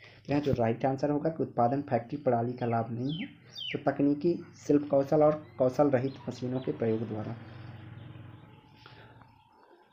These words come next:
अगला है मैच कराना है, तो इसमें से जब से जो सबसे easy होता है हम वहाँ से start करेंगे। The social system आपको सबको पता होगा कि target persons की पुस्तक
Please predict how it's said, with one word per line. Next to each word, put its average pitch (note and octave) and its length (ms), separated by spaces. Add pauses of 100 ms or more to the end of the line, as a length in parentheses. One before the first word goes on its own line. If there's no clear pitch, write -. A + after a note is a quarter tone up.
(2250)
अगला D3 240
है D3+ 180 (100)
मैच A#2+ 240
कराना B2+ 360
है, B2+ 180 (1400)
तो - 100
इसमें E3 240
से D#3+ 360
जब C3 180
से - 160
जो C#3 340 (120)
सबसे D3+ 280
easy C3 200
होता C3 260
है F3 60
हम D#3+ 120
वहाँ A2+ 180
से - 140
start - 280
करेंगे। B2 320
The B2+ 140
social C3 480
system C3+ 280
आपको B2 460 (120)
सबको - 240
पता B2 240
होगा B2 240 (500)
कि C3+ 100
target B2+ 500
persons A#2 380
की B2 80
पुस्तक - 420